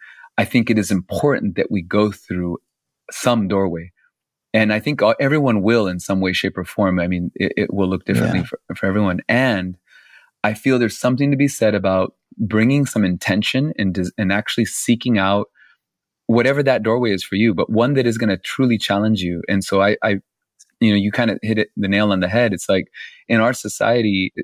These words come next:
Speaker 1: you know, and I speak that from the place of living in the United States, you know, Western American, European societies, we've lost our rites of passages. We don't really have that. Like, the closest thing we get, right, is,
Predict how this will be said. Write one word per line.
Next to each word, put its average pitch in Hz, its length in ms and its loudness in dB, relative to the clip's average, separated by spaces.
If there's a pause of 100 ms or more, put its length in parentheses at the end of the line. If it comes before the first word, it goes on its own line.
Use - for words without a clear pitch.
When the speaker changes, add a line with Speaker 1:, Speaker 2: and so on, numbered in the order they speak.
Speaker 1:
you 95 160 -2
know, 98 100 2
and 92 100 2
I 92 60 0
speak - 320 -4
that 92 260 2 (140)
from 98 160 -4
the 87 60 -2
place 90 340 -2
of 85 200 -2
living 95 220 0
in 92 60 0
the 92 60 0
United 90 280 0
States, - 460 -4 (520)
you 92 60 0
know, 85 100 2
Western 90 760 -2
American, 92 460 0
European 87 640 -2 (360)
societies, 107 880 -2
we've 113 360 2
lost 101 600 0 (100)
our 98 160 2
rites 92 320 0
of 85 120 -8
passages. - 640 -6 (120)
We 101 100 0
don't 107 260 0
really 101 240 0
have 95 420 -2
that. 85 260 -2 (380)
Like, 104 160 0
the 107 100 -2
closest 117 400 -2
thing 110 160 2
we 101 160 2
get, 104 320 0
right, 95 280 0
is, 87 260 -8